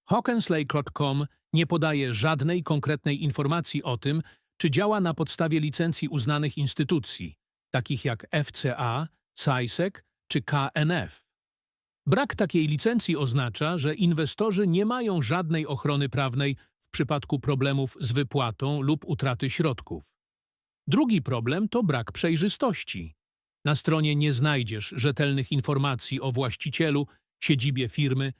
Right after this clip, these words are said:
czy jakichkolwiek danych rejestrowych. Nie ma kontaktu do realnego zespołu.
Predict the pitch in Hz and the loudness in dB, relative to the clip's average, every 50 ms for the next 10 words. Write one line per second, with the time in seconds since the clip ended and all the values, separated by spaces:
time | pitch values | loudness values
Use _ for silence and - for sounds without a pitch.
0 | _ _ _ _ - - 139 139 131 117 - 135 - - - 151 147 127 135 135 | _ _ _ _ -2 0 0 0 0 -2 -4 -4 -4 -2 -2 0 0 0 -2 -2
1 | 123 113 113 131 123 127 131 120 - 139 135 131 131 131 - - - 139 113 95 | -2 -2 -2 0 0 0 -2 -2 -2 -2 -2 -2 -2 -4 -4 -2 -2 -2 -2 -4
2 | 90 - - _ _ _ _ _ _ _ _ _ _ _ _ _ - 139 214 285 | -8 -12 -16 _ _ _ _ _ _ _ _ _ _ _ _ _ 2 2 2 4
3 | 262 226 180 - 156 143 131 - 123 113 107 - - 156 139 143 147 139 143 143 | 2 0 0 0 0 0 0 0 -2 -4 -4 -2 -2 0 0 2 0 0 0 0
4 | 139 139 139 135 139 135 127 139 117 139 139 - - - 139 120 107 92 80 | 0 0 0 0 0 0 -2 -2 -2 -2 -4 -4 -2 -2 -2 -2 -4 -6 -10